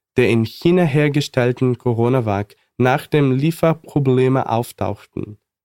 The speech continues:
Die Behörden ignorierten andere Hersteller und verspielten Chancen,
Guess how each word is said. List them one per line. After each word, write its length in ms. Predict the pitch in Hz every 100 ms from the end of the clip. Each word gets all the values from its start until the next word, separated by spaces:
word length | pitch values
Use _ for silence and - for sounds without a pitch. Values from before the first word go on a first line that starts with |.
| _ -
Die 80 | 135
Behörden 600 | 123 113 143 175 202 202 -
ignorierten 880 | 139 139 127 117 170 214 214 202
andere 460 | 185 160 170 170 165
Hersteller 640 | 151 165 165 - 147 147
und 260 | 120 135 135
verspielten 800 | - 123 - - 180 202 202 190
Chancen, 560 | - 151 143 143 143